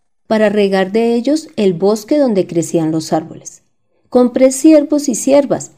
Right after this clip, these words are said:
y tuve siervos nacidos en casa. También tuve posesión grande de vacas y de ovejas,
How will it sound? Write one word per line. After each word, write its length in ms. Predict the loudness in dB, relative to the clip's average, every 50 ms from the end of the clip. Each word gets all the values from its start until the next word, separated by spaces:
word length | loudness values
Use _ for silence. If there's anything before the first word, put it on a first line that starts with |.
| _ _ _
y 140 | -4 -4 -4 0
tuve 320 | 2 2 2 4 2 0 -2
siervos 460 | -2 -4 0 0 0 0 0 -2 0
nacidos 560 | 0 -2 -2 -2 -2 0 0 0 -2 -4 -4
en 100 | -6 -6
casa. 380 | -4 -4 -6 -6 -6 -8 -14 _ _ _ _ _ _ _ _ _ _ _ _
También 320 | -2 0 2 2 2 2
tuve 260 | 2 2 2 2 2 2
posesión 840 | 2 -2 -2 0 0 -2 -2 -2 -2 0 0 2 2 0 -2 -2
grande 460 | -2 -2 0 0 0 0 0 2 2
de 200 | 2 4 2 2
vacas 520 | 0 -2 -2 -2 -4 -4 -6 -8 -6 -4 -4
y 80 | -2
de 140 | 0 0 0
ovejas, 480 | 0 0 0 0 0 -2 -6 -12 -16